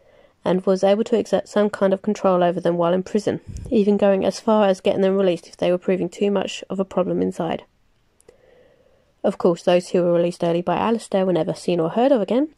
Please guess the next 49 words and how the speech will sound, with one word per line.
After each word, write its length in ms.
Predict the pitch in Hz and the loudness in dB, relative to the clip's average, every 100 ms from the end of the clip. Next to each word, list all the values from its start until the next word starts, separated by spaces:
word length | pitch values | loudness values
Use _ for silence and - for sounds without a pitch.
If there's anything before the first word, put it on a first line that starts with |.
| - - - - _ _ | -20 -20 -20 -20 _ _
It 100 | 226 | 2
only 180 | 262 330 | 4 4
taken 360 | 330 294 285 262 | 4 2 2 -2
two 180 | - 277 | 2 0
or 60 | |
three 240 | 269 247 220 | 2 2 4
of 60 | |
those 180 | 180 175 | 4 0
to 60 | - | -2
convince 280 | 185 196 | 0 0
the 140 | - 170 | 0 0
rest 220 | 190 - | 0 -4
to 60 | 220 | -6
behave. 440 | 196 185 - - - _ _ - | -2 -2 -4 -10 -20 _ _ -16
The 80 | |
stories 360 | - 196 220 - | -4 2 4 2
travelled 420 | - 214 220 233 | 0 0 4 2
and 160 | - 175 | 0 -2
grew 180 | 180 180 | 0 2
more 220 | 196 220 | 2 0
sinister 400 | - 202 190 175 | 0 -2 0 0
with 100 | 165 | 0
every 220 | 175 208 | -2 -4
telling, 360 | - 180 165 - _ _ _ _ _ _ _ | -2 -2 -2 -6 _ _ _ _ _ _ _
which 160 | - 240 | -6 0
served 280 | 254 240 - | 2 2 2
Alistair's 480 | 208 - 196 202 - | -2 0 -2 -4 -4
cause 320 | 214 190 190 | -2 0 -2
perfectly. 580 | - 208 - - - - _ _ _ _ _ _ _ _ _ _ _ _ _ | -4 -4 -4 -10 -14 -18 _ _ _ _ _ _ _ _ _ _ _ _ _
He 140 | - 220 | 2 2
would 100 | 208 | 6
normally 280 | 247 294 | 4 6
have 120 | 269 262 | 4 4
given 360 | 233 214 214 | 2 2 0
Gabby 340 | - 202 190 175 | 0 0 2 0
a 120 | 175 | 0
rough 260 | 202 202 | 0 -2
hug 220 | - 185 180 | -2 -2 0
or 180 | - | 0
a 40 | 175 | -2
punch 320 | - 208 - | -2 -4 0
on 80 | 202 | -2
the 60 | |
shoulder 340 | 196 202 175 170 | -2 -4 -2 -2
by 160 | 175 | -2
the 80 | 180 | 0
way 180 | 196 175 | 0 -2
of 120 | 185 | -2
greeting, 480 | 202 180 180 - 185 | -4 -4 -6 -10 -12